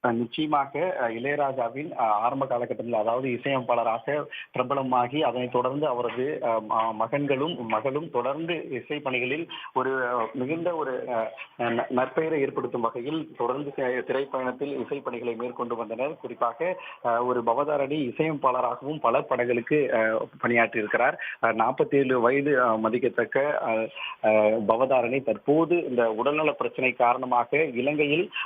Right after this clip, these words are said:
ஒரு சிகிச்சை பலனின்றி உயிரிழந்திருப்பார் என்ற செய்தி என்-, அ, தமிழக,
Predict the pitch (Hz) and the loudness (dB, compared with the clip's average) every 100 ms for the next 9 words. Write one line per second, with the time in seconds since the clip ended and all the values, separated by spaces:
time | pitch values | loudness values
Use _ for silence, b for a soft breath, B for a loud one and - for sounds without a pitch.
0 | - 123 123 117 - 156 165 175 147 135 | 0 2 2 0 -2 -4 0 0 2 0
1 | 135 143 131 135 139 123 131 131 127 113 | 0 -2 0 0 0 0 2 2 2 -2
2 | - 127 131 151 123 120 131 131 113 107 | -2 -2 0 -2 -2 -2 -2 2 4 4
3 | 113 123 131 | 0 0 0